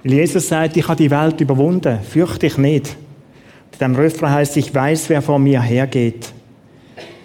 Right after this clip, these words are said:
und wer hinter mir steht. Es ist Gott, der mich begleitet, wo das Heer von Engeln führt.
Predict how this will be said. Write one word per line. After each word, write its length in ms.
und 140
wer 120
hinter 300
mir 180
steht. 640
Es 100
ist 220
Gott, 320
der 100
mich 260
begleitet, 840
wo 80
das 140
Heer 200
von 160
Engeln 300
führt. 440